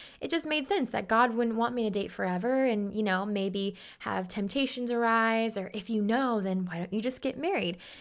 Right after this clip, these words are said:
But what happened when two years passed? What happened when that time frame ran out? You may be asking.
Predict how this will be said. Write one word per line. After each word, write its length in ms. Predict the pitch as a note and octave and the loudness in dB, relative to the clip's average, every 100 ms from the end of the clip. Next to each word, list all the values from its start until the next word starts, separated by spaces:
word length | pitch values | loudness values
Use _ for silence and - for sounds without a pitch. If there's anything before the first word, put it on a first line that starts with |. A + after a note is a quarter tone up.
| - - | -20 -14
But 320 | - G#3+ A#3+ A3+ | -6 0 2 2
what 240 | B3+ E4 | 4 4
happened 600 | - C4 C4+ G#3 F#3+ F#3+ | 2 0 0 0 0 -2
when 240 | G#3 G3+ | 0 0
two 160 | F#3 A#3 | 0 0
years 260 | G#3+ G3+ F#3+ | 2 0 -2
passed? 380 | F#3 F3 - | -6 -6 2
What 100 | A3 | 2
happened 420 | A3 - C4+ D4+ D4 | 4 2 2 2 0
when 140 | C4 | 2
that 160 | A3+ G#3+ | 0 0
time 300 | G#3+ G3+ G3+ | 0 0 0
frame 360 | G3+ F#3+ F#3 | 0 0 0
ran 220 | F3+ F3+ | 0 0
out? 300 | B3 E4+ - - - | 0 -2 -2 -6 -6
You 380 | F#3+ F#3 F3+ | -2 2 4
may 240 | F3+ E3+ E3+ | 4 4 2
be 180 | F3 - | -2 -2
asking. 420 | F3+ - B3 | -2 -2 -2